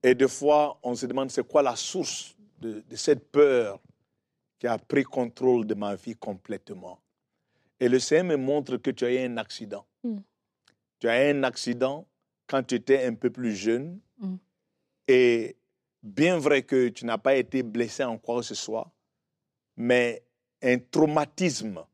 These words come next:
Speaker 1: a été créé dans ta pensée. Et ça a ouvert la porte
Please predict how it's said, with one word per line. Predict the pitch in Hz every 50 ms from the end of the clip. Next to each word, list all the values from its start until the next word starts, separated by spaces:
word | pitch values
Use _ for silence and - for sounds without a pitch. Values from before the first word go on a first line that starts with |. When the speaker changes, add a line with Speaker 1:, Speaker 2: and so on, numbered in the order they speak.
| _ _ _ _ _ _ _ _ _ _ _ _ _ _
Speaker 1:
a | 113 120 120
été | 123 120 117 - 143 135
créé | 131 _ - - 123 123 123 123 127 131
dans | 120 113 107 107
ta | - 110 104
pensée. | - - 107 101 98 - - 101 98 117 _ _ _ _ _ _ _ _ _ _ _ _ _ _ _ _ _ _ _ _ _ _ _ _ _ _ _ _ _ -
Et | 135 131
ça | - - 139
a | 135
ouvert | 135 127 117 107 147 175 175 156
la | 151 135 120
porte | - _ - 120 - 120 - - - - - -